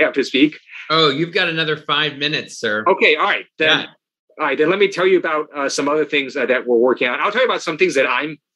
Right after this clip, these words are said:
Speaker 1: for example, personally working on. So facial recognition is a problem, all right? And for those of you who don't know about it, uh, uh, by the way, I'm a recovering computer science major, so I have an interest in sort of technology issues.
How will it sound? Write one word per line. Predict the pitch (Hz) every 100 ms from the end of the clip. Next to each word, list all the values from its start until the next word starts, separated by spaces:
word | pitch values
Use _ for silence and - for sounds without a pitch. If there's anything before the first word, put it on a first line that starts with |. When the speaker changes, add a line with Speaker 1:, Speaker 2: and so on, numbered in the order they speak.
| _ _ -
Speaker 1:
for | 147
example, | 123 147 135
personally | 131 147 147 135
working | 147 139 147
on. | 143 147 - _ - - - - - - - _ _ -
So | - 151
facial | - 254 240 202
recognition | 165 156 156 139 - 113 139 107 _ _ _ _ -
is | 135 139
a | 143
problem, | 139 135 98 - _ _ _ _ _
all | 92
right? | 98 113 131 -
And | 120 117 113
for | 123
those | 151
of | 143
you | 147
who | 135
don't | 135 131
know | 131 127
about | 120 117 120
it, | 123 - - - - -
uh, | 110 110 - - -
uh, | 127
by | 143
the | 156
way, | 151 139
I'm | 139 151
a |
recovering | 127 127 - 131 131
computer | 113 101 113 104
science | 117 95 90
major, | - 87 101 -
so | -
I | 95
have | 92
an |
interest | 117 110 120 101
in | 95
sort | - 98
of | -
technology | - - 120 117 110 113 131
issues. | 113 123 110 -